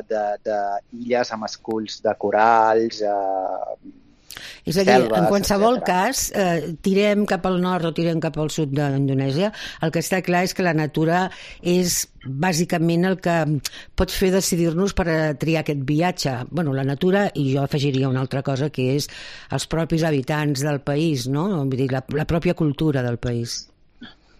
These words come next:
Speaker 1: Sí, sí, sí. I jo crec que Indonèsia té, com a destí, té, té, té dos punts que són pràcticament insuperables. Eh, mm, des del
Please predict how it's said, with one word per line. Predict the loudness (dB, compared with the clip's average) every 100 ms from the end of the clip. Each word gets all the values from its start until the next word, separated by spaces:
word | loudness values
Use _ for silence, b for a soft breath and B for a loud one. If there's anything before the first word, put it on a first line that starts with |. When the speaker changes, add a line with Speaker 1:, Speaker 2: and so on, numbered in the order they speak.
| _ B B B _ _
Speaker 1:
Sí, | -4 2 4 4 2 -2
sí, | -8 -4 0
sí. | 2 2 2
I | 2
jo | 2
crec | 2
que | 4
Indonèsia | 4 4 4 2
té, | 4 4 4
com | 4
a | 4
destí, | 4 2 0
té, | 4 4 2
té, | -2
té | 0 0
dos | 0 -2
punts | -4 -4 -2
que | 0
són | 2 2 0 -4 -2
pràcticament | 0 0 0
insuperables. | 0 -2 0 2 2 4 4 4
Eh, | 0 -2 0 0 -2
mm, | -6 -6 -6 -8 -6 -4 -2
des | 2
del | 2